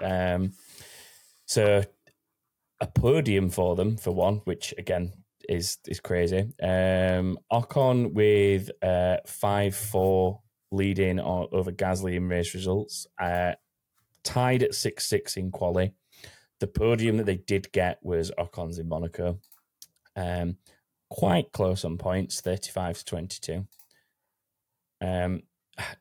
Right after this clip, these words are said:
a very weird situation. I find this one hard, mainly because of the, what's going on with the team around them. Like, there's been moments in the season where they've looked really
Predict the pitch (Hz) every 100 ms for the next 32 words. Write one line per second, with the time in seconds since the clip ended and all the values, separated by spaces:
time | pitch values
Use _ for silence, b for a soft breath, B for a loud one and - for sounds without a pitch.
0 | 50 - - 117 110 123 147 160 113 107
1 | 120 123 107 - - 113 104 101 104 147
2 | 170 - 147 - 135 110 95 95 95 -
3 | _ _ _ _ _ - 107 107 123 160
4 | 160 147 131 120 117 104 - 104 98 -
5 | b b _ _ _ _ _ _ _ _
6 | _ _ - 110 107 - 107 104 101 104
7 | - 110 101 98 98 98 95 87 85 90
8 | 92 95 - b b b b b b _
9 | _ _ _ _ _ 117 104 - 110 107
10 | 107 123 143 147 139 127 123 135 127 113
11 | 110 107 101 101 104 101 98 - - -
12 | 92 92 90 90